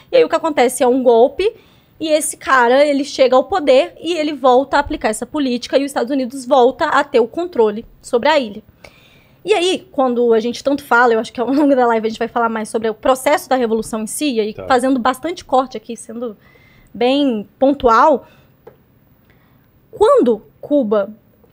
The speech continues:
Speaker 1: ac-, acontece essa revolução, que se dizia uma revolução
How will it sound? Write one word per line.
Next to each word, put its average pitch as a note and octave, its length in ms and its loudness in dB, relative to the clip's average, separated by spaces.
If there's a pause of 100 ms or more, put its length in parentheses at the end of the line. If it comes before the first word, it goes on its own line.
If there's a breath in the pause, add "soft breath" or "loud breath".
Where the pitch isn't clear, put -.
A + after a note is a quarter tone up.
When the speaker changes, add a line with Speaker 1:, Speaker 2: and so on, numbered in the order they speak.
(100)
Speaker 1:
ac-, - 260 -4
acontece B3+ 680 0
essa A3+ 140 -6
revolução, G#3+ 520 -4
que - 140 -16
se A#3 120 -10
dizia A3+ 260 -6
uma B3 100 -2
revolução A3+ 640 -6